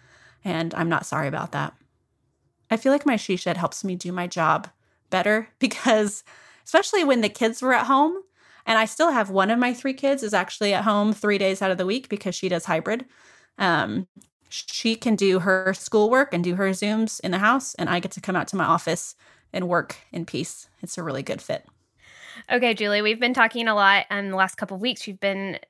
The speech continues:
Speaker 2: updating us on E R L C social content and comments that we get from people day in and day out. Um, what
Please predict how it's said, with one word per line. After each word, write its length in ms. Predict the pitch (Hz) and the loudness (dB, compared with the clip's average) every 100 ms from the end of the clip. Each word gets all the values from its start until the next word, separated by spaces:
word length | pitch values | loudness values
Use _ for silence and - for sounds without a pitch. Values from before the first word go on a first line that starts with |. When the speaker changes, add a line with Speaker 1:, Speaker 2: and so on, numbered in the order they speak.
| _ _ _ | _ _ _
Speaker 2:
updating 500 | - 208 - 202 202 | -4 -4 -2 -2 0
us 160 | 196 190 | -4 -6
on 280 | - 185 180 - | -8 -6 -6 -6
E 100 | 202 | -2
R 60 | |
L 100 | 190 | -2
C 160 | - 196 | -2 -12
social 380 | - 233 - 240 | -4 -4 -2 -6
content 720 | - 208 220 - 214 208 - - - - _ | 0 0 0 -4 -4 -4 -8 -20 -20 -20 _
and 520 | 196 196 190 185 185 | -4 -2 -2 -2 -6
comments 460 | - 320 320 320 269 | 2 6 8 6 4
that 120 | 294 | 2
we 100 | 269 | 2
get 180 | 269 262 | 0 2
from 180 | 277 269 | 2 0
people 580 | 262 254 - 240 240 233 | -2 -4 0 2 4 2
day 240 | 214 214 | 2 0
in 100 | 214 | 0
and 120 | 208 | 0
day 180 | 185 175 | 0 -2
out. 540 | 226 233 233 - _ - _ | 2 4 4 2 _ -20 _
Um, 320 | 202 196 185 | -14 -10 -12
what 340 | 220 214 311 | -8 2 2